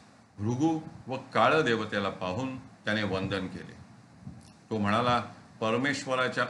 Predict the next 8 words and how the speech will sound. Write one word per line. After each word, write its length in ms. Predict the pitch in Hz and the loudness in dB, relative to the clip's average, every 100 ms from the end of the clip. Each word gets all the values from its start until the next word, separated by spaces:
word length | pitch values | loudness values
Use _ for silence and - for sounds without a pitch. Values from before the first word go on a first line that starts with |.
| 107 | -2
अचिंत्य 500 | 104 160 160 156 120 | -4 -2 -2 -2 -4
मायाशक्तीमुळे 960 | 87 95 113 110 101 - 120 131 113 78 - - - - | -2 0 0 -2 -6 -10 -8 -6 -6 -10 -16 -20 -20 -16
हे 120 | 123 | -8
विश्वाचे 600 | 107 101 98 131 135 - | -4 -4 -4 -2 -2 -2
चक्र 520 | 113 - 131 - 135 131 - - - | -8 -4 -4 -4 -6 -8 -12 -16 -6
अव्याहतपणे 840 | 101 104 117 101 127 - 107 104 | -2 2 2 2 -2 -6 -4 -4
फिरत 420 | 95 101 90 80 | -4 -8 -8 -6
आहे. 220 | 80 - | -8 -10